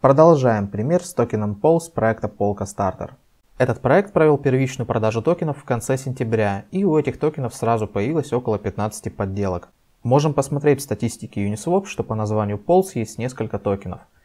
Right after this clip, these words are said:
Из них только один оригинальный, остальные подделки. Находим сайт проекта.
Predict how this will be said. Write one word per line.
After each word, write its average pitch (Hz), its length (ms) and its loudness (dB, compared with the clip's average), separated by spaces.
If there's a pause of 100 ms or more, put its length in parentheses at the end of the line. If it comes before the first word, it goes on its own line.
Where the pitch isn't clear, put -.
(160)
Из 107 140 -2
них 180 140 -2
только 123 260 2
один 110 220 0
оригинальный, 143 680 -2
остальные 123 420 -4
подделки. 98 600 -4 (420)
Находим 170 400 4
сайт 143 280 2
проекта. 107 480 0